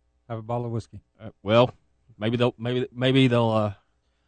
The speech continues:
Speaker 2: me see, Florida, Michigan, maybe they'll meet somewhere in Kentucky and throw one in the Ohio and
Speaker 1: There
Speaker 2: see
Speaker 1: you
Speaker 2: where
Speaker 1: go.
Speaker 2: that one goes.
Speaker 1: There you go.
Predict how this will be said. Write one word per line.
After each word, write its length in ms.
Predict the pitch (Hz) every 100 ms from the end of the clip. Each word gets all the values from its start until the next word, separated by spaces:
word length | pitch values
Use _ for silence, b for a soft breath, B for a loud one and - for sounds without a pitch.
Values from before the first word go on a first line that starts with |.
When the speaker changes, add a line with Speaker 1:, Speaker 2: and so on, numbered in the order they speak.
| _
Speaker 2:
me 80 | 107
see, 100 | 107
Florida, 400 | - 143 143 143
Michigan, 420 | 123 127 135 123
maybe 180 | 117 127
they'll 140 | 127
meet 260 | 120 120 117
somewhere 360 | - 120 117 117
in 80 |
Kentucky 460 | 104 101 - 113 107
and 100 | 95
throw 160 | 113 107
one 220 | 101 101
in 100 | 98
the 80 | 92
Ohio 460 | 95 113 101 90 90
and 80 |
Speaker 1:
There 80 | 113
Speaker 2:
see 60 | 110
Speaker 1:
you 60 | 131
Speaker 2:
where 80 |
Speaker 1:
go. 60 | 135
Speaker 2:
that 80 | 101
one 100 | 95
goes. 200 | 90 87
Speaker 1:
There 120 | 127
you 80 | 135
go. 120 | 143